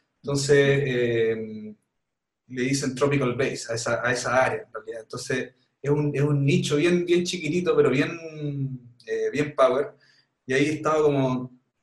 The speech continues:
cachando a los productores, eh,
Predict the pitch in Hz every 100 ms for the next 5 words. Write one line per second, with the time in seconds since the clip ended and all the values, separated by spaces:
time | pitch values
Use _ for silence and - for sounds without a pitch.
0 | _ - 120 143 143 135 120 120 113 -
1 | 175 185 175 160 143 143 127 120 120 117
2 | 110